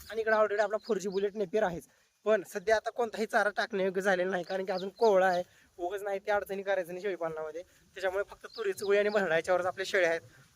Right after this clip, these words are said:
थोडंसं काय नाही, थोडंसं खराब जरी असल्या तरी, कारण आता ज्यावेळेस इथून पुढे दोन महिन्याच्या नंतर शेळ्या एकदम जबरदस्त, दिवाळीच्या वेळेस तर आपल्या शेळ्या एकदम तंदुरुस्त दिसणार आहेत. तर ठीक आहे, रेबल स्टार फार्मा सबस्क्राईब करून घ्या, व्हिडिओला लाईक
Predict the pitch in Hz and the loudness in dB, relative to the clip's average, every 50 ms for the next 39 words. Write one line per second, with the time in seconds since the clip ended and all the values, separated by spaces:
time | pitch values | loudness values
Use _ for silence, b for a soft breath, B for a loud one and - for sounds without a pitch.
0 | _ - - 185 185 - - - 226 226 226 233 226 240 226 226 233 - - 202 | _ -10 -8 -8 -8 -6 -2 2 2 2 2 2 0 -2 -2 -4 -4 -6 -4 -2
1 | 196 196 185 180 202 196 202 190 - 196 185 180 180 175 175 180 b b b b | -2 -2 0 0 0 2 0 0 0 -2 -2 -2 -2 -4 -6 -8 b b b b
2 | _ - 175 175 175 175 - 185 175 156 190 190 196 202 202 190 196 196 - 202 | _ -2 0 2 2 2 0 -2 0 2 4 4 4 4 2 0 -2 -6 -6 -6
3 | 180 196 202 202 190 208 208 208 196 190 190 - 220 208 180 160 160 - - 208 | -2 0 0 2 2 2 2 4 4 2 2 2 0 0 0 0 -2 0 2 4
4 | 185 190 190 185 180 190 180 185 180 165 170 160 175 165 - - 160 160 190 196 | 6 6 6 4 2 0 -2 -2 0 0 0 0 0 0 -2 -2 0 2 4 6
5 | 196 185 175 - 208 202 202 202 - - 190 185 185 202 190 - 202 180 175 165 | 6 4 4 2 0 0 0 0 -2 -2 -2 -2 -2 -4 -2 0 2 2 2 2
6 | 151 165 175 175 - 208 180 165 160 156 147 - - 165 151 - - 147 151 151 | 0 -2 -4 -2 0 0 0 0 0 -2 -4 -4 -6 -8 -8 -8 -8 -8 -8 -8
7 | 151 b b b b b b b b b b b _ - 151 - - - 208 214 | -10 b b b b b b b b b b b _ -12 -12 -12 -6 -4 -2 0
8 | - 208 214 226 b b b b b _ - 185 190 196 190 - - 196 175 - | 2 2 0 0 b b b b b _ 0 0 2 2 0 0 0 -2 -2 0
9 | - 196 190 196 - - 190 - - 208 190 180 - 202 196 185 170 196 202 196 | -2 -2 -2 -2 -2 -4 -6 -4 0 0 0 0 0 0 0 0 2 2 4 4
10 | 190 180 180 175 175 175 175 175 180 | 4 4 4 2 2 2 0 0 -2